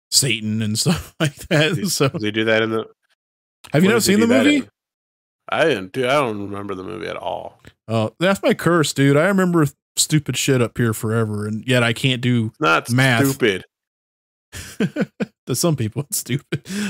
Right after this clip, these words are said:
Speaker 1: Um,
Speaker 2: Well,
Speaker 1: no, he had, like, some tattoos that were on his arms,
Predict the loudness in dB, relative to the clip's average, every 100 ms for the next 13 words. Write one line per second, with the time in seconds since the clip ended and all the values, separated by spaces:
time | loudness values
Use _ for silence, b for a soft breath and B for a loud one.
0 | -4 0 2 2 0 0 -2 -2 -6 _
1 | _ 2 4 4 4 4 2 2 0 0
2 | -2 -4 -2 -2 -2 -2 0 0 -4 -6
3 | -4 -2 -2 -2 -2 -2 -2 -2 -2 -2
4 | -4 -6